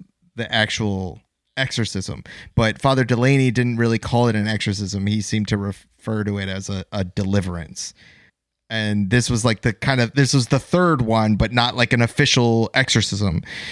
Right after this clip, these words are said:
So they said this, this, it was almost an exact replay of what happened, uh, when the,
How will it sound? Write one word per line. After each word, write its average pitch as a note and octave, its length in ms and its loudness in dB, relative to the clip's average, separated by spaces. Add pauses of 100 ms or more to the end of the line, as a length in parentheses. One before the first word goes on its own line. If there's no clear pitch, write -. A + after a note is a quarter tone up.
(120)
So A#2+ 580 2 (420)
they C#3 140 0
said C3 200 2
this, C3 360 2
this, C3+ 300 -4 (340)
it D3 80 0
was C3+ 100 4
almost D3 300 4
an C#3+ 80 4
exact A#2+ 400 2
replay A#2 400 2
of G2+ 80 2
what G2+ 140 0
happened, F#2 480 -2 (300)
uh, G2 200 -2
when G#2 280 4
the, G2 300 0